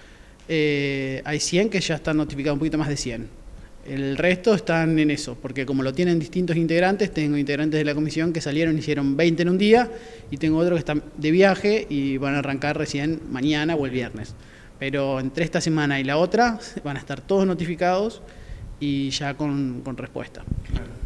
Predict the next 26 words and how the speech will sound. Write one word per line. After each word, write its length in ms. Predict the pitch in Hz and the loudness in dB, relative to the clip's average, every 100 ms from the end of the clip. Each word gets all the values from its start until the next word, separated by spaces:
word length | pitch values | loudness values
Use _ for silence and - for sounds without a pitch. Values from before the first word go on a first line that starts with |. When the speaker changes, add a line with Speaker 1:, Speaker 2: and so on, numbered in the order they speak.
| - - - - | -4 4 6 6
Speaker 2:
¿Son 160 | 180 | 4
optimistas 600 | 190 190 165 190 220 - | 4 4 2 0 0 0
en 100 | 156 | 0
cuanto 340 | 151 151 139 143 | 0 0 2 2
a 40 | |
la 140 | 131 | 0
concurrencia 880 | - 139 131 143 123 151 170 156 165 | 0 0 2 0 0 0 0 0 2
de 120 | 147 | 0
gente? 500 | - 160 165 165 160 | 0 0 2 2 4
Digo, 380 | 156 160 160 160 - | 6 8 8 4 -2
este, 220 | - 143 | -2 0
mencionaste 560 | 143 143 165 170 185 | 2 4 6 6 6
que 180 | 147 156 | 4 2
fue 160 | 151 160 | 4 4
un 80 | 156 | 4
agosto 360 | 151 156 156 | 4 2 0
difícil 640 | 139 131 180 156 - 175 - | 0 0 0 2 2 2 0
y 60 | 127 | -2
estamos 380 | - 190 147 | 4 6 6
todavía 440 | 131 127 127 139 135 | 2 2 6 4 4
con, 220 | 117 107 - - - - - | -2 -6 -10 -16 -16 -18 -8
eh, 260 | 127 127 127 | -2 0 0
con, 240 | 127 123 120 | -2 0 0
eh, 320 | 120 117 - | -2 -2 -6
este, 600 | 113 127 120 117 113 | -6 -4 -2 -2 -4
eh, 60 | 113 | -6